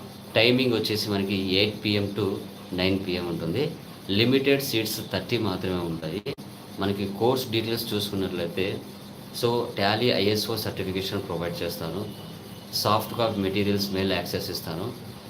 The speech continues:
లైవ్ రికార్డింగ్ వీడియోస్ ప్రొవైడ్ చేస్తాను. లైక్, మీరు క్లాసెస్‌కి అటెండ్ అవ్వకపోయినా, ఏవైనా ట్రావెలింగ్‌లో ఉన్నా, క్లాస్ మిస్ అయినా,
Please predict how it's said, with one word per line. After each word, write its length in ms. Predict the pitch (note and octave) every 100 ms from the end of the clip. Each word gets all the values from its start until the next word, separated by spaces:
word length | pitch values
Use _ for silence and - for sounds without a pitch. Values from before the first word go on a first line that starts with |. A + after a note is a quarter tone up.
| - F#2+
లైవ్ 360 | F#2+ A2+ B2+ B2
రికార్డింగ్ 360 | A#2+ G#2+ G#2 F#2+
వీడియోస్ 420 | F#2 G2 G2+ -
ప్రొవైడ్ 400 | E2+ F#2 F2+ F2+
చేస్తాను. 480 | E2+ - E2+ G#2 - - - - F2 F2+
లైక్, 280 | G2 - - - - - F#2
మీరు 140 | G#2 G2
క్లాసెస్‌కి 580 | G2 G2+ G#2 A#2 A2+ G2
అటెండ్ 360 | E2+ - G#2 G2
అవ్వకపోయినా, 680 | F#2 F#2 F2+ F2+ F2 F2 E2+ F2+
ఏవైనా 240 | F#2 G2+ G2+
ట్రావెలింగ్‌లో 540 | - F#2 G2 G2+ G2 F#2
ఉన్నా, 340 | E2 E2+ E2+ E2+ - - - - -
క్లాస్ 320 | F#2+ G#2 G2 F#2
మిస్ 240 | F#2 - A2+
అయినా, 200 | G2+